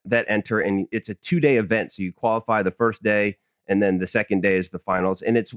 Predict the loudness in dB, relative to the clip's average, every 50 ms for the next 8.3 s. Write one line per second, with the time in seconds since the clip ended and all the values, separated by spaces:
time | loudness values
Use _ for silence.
0 | -12 _ 0 0 0 0 -6 -18 _ _ _ 0 2 4 4 2 2 0 -2 0
1 | 0 2 2 2 0 0 -2 -2 0 0 0 0 -2 _ _ _ -2 0 0 2
2 | 0 0 0 0 2 4 4 4 2 0 -4 -6 -2 -2 -2 -2 -2 -4 -6 -4
3 | -4 -4 -4 -4 -6 -8 -8 -6 -6 -4 -4 -4 -6 _ -10 -6 -2 0 0 0
4 | 0 -2 -4 -6 -6 -2 0 2 2 4 4 2 2 2 2 2 0 0 -2 -4
5 | _ _ _ _ _ 0 2 2 2 2 0 0 -2 0 0 0 0 0 -2 -2
6 | -2 0 0 2 2 2 4 2 2 0 -2 -6 -12 _ -2 0 0 2 2 0
7 | -2 -2 _ _ _ _ 0 2 2 4 4 2 0 -2 -6 _ _ _ -20 -20
8 | -20 -6 -4 -2 -2 -2